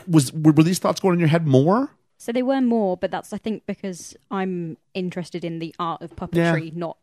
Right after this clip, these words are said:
Speaker 2: just the Muppets in general.
Speaker 1: Yeah.
Speaker 2: But the Muppets are by far the best example of puppetry that we have ever had.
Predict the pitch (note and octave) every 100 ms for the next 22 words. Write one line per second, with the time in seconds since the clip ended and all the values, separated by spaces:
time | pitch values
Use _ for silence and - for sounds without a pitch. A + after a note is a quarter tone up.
0 | F3 F#3 F3 - - D#3+ D3+ E3+ _ F3
1 | E3+ F3 - E3+ E3 E3+ F3 F3 F#3+ -
2 | C#3 B2+ - G2+ - F3+ F#3 D#3+ D#3+ _
3 | _ - F3+ E3 F3 D#3+ E3 D3 E3 -
4 | E3 D3+ D#3 D3+ D#3+ D#3 D#3 - - D#3+
5 | - - D#3 _ - - - E3+ E3+ D#3
6 | D3+ D#3 A#2+ F2